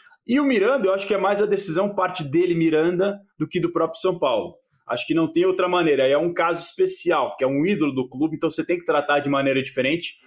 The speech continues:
como era, por exemplo, o caso do Hernanes. Acho que tem que ser uma dia-, uma, um diálogo, uma conversa muito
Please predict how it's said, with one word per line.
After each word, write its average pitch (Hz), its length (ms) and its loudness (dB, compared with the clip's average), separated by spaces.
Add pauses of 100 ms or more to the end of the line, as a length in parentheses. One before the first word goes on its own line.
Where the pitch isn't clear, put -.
(120)
como 165 280 2
era, 170 140 4
por 151 180 0
exemplo, 139 300 -2
o 135 40 -4
caso 127 300 -2
do 127 80 0
Hernanes. 131 640 0 (200)
Acho 135 200 -4
que - 80 -10
tem 165 80 0
que - 80 -10
ser 175 140 0
uma 170 180 2
dia-, 151 280 0
uma, 156 340 2
um 143 160 2
diálogo, 151 380 0
uma 151 160 0
conversa 151 400 0
muito 175 280 -4